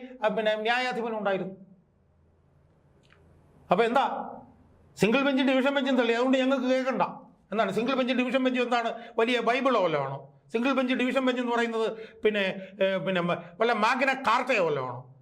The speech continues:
സിംഗിൾ ബെഞ്ച് ഡിവിഷൻ ബെഞ്ച് എന്ന് പറയുന്നത് എന്താ, ഭരണഘടനയാണോ? സിംഗിൾ ബെഞ്ച് ഡിവിഷൻ ബെഞ്ചും തള്ളിയ എത്രയോ കേസുകൾ, ഏ, പിന്നെ, ഏ, ബ-, ബഹുമാനപ്പെട്ട സുപ്രീം കോടതി അംഗീകരിച്ചിരിക്കുന്നു. അപ്പൊ ഇതൊക്കെ ഏറ്റവും വലിയ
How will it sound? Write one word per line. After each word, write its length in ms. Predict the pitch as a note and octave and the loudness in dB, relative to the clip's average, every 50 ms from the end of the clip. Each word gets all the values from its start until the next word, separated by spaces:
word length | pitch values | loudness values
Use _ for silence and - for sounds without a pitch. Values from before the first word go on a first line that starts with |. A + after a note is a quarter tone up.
| _ _ _ _ _ _ _ - | _ _ _ _ _ _ _ -2
സിംഗിൾ 200 | A3 A#3 C#4 C#4+ B3+ | 0 2 2 4 4
ബെഞ്ച് 160 | C#4 B3+ C4 B3+ | 2 2 2 2
ഡിവിഷൻ 240 | C4 B3+ A#3 B3+ C4+ C4 | 2 2 2 2 2 2
ബെഞ്ച് 140 | C4 B3+ C4 | 2 0 2
എന്ന് 100 | B3+ B3 | 0 0
പറയുന്നത് 220 | B3 B3 A#3+ A#3+ | 0 0 -2 0
എന്താ, 120 | A#3 A#3 F3 - | -2 -2 0 0
ഭരണഘടനയാണോ? 840 | G#3 A#3+ B3+ B3+ B3+ B3+ - G#3 A3 B3 B3 A#3 F3 D3 C#3 C#3+ C#3 - - - _ _ _ _ _ _ _ _ _ _ _ - | 0 0 0 -2 -2 -2 -2 -2 -2 0 0 -2 -2 -2 -6 -8 -10 -14 -18 -20 _ _ _ _ _ _ _ _ _ _ _ -4
സിംഗിൾ 180 | A3 A#3 C#4 C4 | 0 2 2 2
ബെഞ്ച് 160 | C4 B3 B3 B3+ B3 | 2 2 2 2 0
ഡിവിഷൻ 200 | B3+ A#3 C#4 C4+ C4 | 2 2 0 0 0
ബെഞ്ചും 180 | B3 B3 B3+ B3+ | 0 0 0 0
തള്ളിയ 180 | B3 B3 B3 A#3+ A#3 - - - - G#3+ | 2 2 2 0 -2 -4 -8 -2 -2 0
എത്രയോ 240 | G#3+ C4+ C4+ C4 B3+ C4 | 2 2 2 2 2 2
കേസുകൾ, 300 | A#3+ B3+ B3 C4 C4 B3+ A#3 A3+ - - - - - G#3+ | 0 0 0 2 2 2 2 0 -2 -6 -12 -8 -4 -2
ഏ, 40 | G#3+ E3+ | -2 0
പിന്നെ, 160 | A3 A3 G#3+ G#3+ G3+ - - - - - - G3+ | 0 2 2 2 0 0 -4 -14 -12 -6 -4 -2
ഏ, 20 | G#3+ G#3 G3+ G#3 G#3+ G3+ F#3 | 0 0 0 -2 -2 -2 -2
ബ-, 100 | A3 A3 G3+ | -2 2 2
ബഹുമാനപ്പെട്ട 440 | B3+ C4 C4 C4 B3+ B3+ B3+ B3 B3+ G3+ | 2 2 4 2 2 0 0 -2 -2 -2
സുപ്രീം 240 | B3 G#3+ C4 C4 B3+ B3 | -2 -2 0 0 2 2
കോടതി 240 | A#3+ A#3+ A#3+ A#3+ A#3 A#3 - - - - | 0 0 0 -2 -4 -6 -10 -10 -4 -2
അംഗീകരിച്ചിരിക്കുന്നു. 680 | A3 A#3+ C4 C4 C4 A#3+ A3+ F#3 A#3 A#3 G#3 A3+ A3 A3 - - - - - - - - _ _ _ _ _ _ _ _ _ _ _ _ _ _ _ _ _ _ _ _ _ _ _ _ _ _ _ _ _ _ _ _ _ _ - _ _ - | 0 2 2 2 2 2 0 0 -2 -2 -2 -4 -6 -8 -12 -14 -20 -20 -20 -20 -20 -20 _ _ _ _ _ _ _ _ _ _ _ _ _ _ _ _ _ _ _ _ _ _ _ _ _ _ _ _ _ _ _ _ _ _ -20 _ _ -2
അപ്പൊ 100 | - E3+ A3+ A#3+ | 2 2 4 4
ഇതൊക്കെ 220 | C4 C4+ C4+ C4+ C4 | 2 2 2 2 2
ഏറ്റവും 220 | C4 C4 C#4+ C#4+ C#4+ | 2 2 2 2 2
വലിയ 120 | B3+ C4+ | 4 2